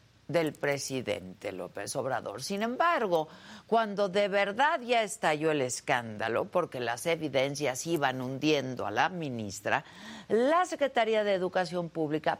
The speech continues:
pateó la pelota hacia la cancha de la unam. Por su parte,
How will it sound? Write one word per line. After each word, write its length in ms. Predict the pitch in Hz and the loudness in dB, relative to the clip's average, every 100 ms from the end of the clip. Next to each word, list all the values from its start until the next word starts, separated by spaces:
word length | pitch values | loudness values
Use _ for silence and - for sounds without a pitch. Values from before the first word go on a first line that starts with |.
| - | -2
pateó 580 | 98 104 - 131 135 156 | -2 -2 -4 0 2 4
la 180 | 180 190 | 2 2
pelota 680 | 202 202 190 185 - 185 - - | 2 4 4 2 2 0 0 0
hacia 520 | 123 104 110 113 139 | 2 2 0 -4 -2
la 160 | 151 - | -2 -2
cancha 420 | 110 107 107 135 | -6 -8 -8 -4
de 120 | 147 | 0
la 120 | 151 | 0
unam. 340 | 185 240 381 339 _ - - - _ _ | 0 0 -4 -6 _ -20 -20 -20 _ _
Por 300 | 156 165 185 | 2 4 4
su 180 | 190 220 | 0 -4
parte, 540 | 240 240 233 - - | 2 2 0 -6 -8